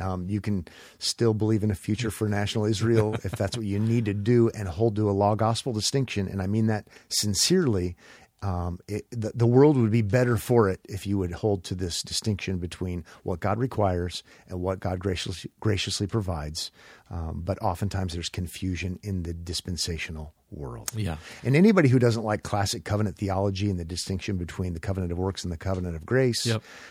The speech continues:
Speaker 1: which would relate to a whole lot of the people we've just talked about, um,
Speaker 2: Yep.
Speaker 1: that they're, they're not gonna be down
Speaker 2: They're
Speaker 1: with
Speaker 2: not gonna
Speaker 1: it.
Speaker 2: go, no, no.
Speaker 1: Because the, the two tend to go hand in hand.
Speaker 2: Right.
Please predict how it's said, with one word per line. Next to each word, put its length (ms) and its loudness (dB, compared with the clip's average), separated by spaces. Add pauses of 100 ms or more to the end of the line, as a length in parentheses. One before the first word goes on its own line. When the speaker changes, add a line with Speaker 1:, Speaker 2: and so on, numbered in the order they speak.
Speaker 1:
which 300 -4
would 160 -2
relate 320 -2
to 100 -4
a 60 -2
whole 300 4
lot 180 2
of 80 -4
the 40 -6
people 280 -4
we've 160 0
just 180 -6
talked 240 2
about, 380 2 (680)
um, 200 -2
Speaker 2:
Yep. 200 -6
Speaker 1:
that 220 -2 (180)
they're, 320 2
they're 160 2
not 160 0
gonna 160 -4
be 80 -4
down 140 -6
Speaker 2:
They're 100 0
Speaker 1:
with 80 -2
Speaker 2:
not 100 -4
gonna 120 -8
Speaker 1:
it. 60 -12
Speaker 2:
go, 100 -18 (100)
no, 200 -10 (240)
no. 100 -14 (120)
Speaker 1:
Because 280 0
the, 140 4 (160)
the 120 0
two 260 4
tend 280 0
to 40 0
go 140 -2
hand 320 -8
in 100 -8
hand. 420 -14
Speaker 2:
Right. 380 -10